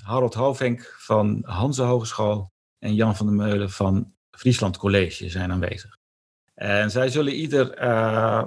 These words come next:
vanuit hun eigen onderwijsinstelling aangeven hoe eigenlijk met die uitdagingen wordt omgegaan of al, eh, of mogelijk omgegaan gaat worden. Het kan ook nog iets zijn wat in de toekomst natuurlijk, eh, zich gaat afspelen. Ineke heeft vijf, eh, ehm,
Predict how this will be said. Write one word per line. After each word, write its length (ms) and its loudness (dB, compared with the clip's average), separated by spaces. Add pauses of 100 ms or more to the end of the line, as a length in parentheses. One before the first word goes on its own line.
(160)
vanuit 380 -2
hun 160 2
eigen 300 -2
onderwijsinstelling 840 0
aangeven 520 0 (380)
hoe 220 0
eigenlijk 340 0
met 120 2
die 120 -2
uitdagingen 720 0
wordt 220 0
omgegaan 580 0
of 200 -2
al, 340 -2 (320)
eh, 580 0
of 160 -2
mogelijk 380 0
omgegaan 380 0
gaat 280 2
worden. 340 -10
Het 140 -20
kan 160 -2
ook 100 -2
nog 200 -4 (220)
iets 160 -4
zijn 180 2
wat 120 -2
in 60 2
de 100 0
toekomst 360 2
natuurlijk, 400 -4
eh, 180 -10 (420)
zich 160 0
gaat 120 2
afspelen. 640 -2 (840)
Ineke 240 0
heeft 140 -2
vijf, 380 0
eh, 380 0
ehm, 420 0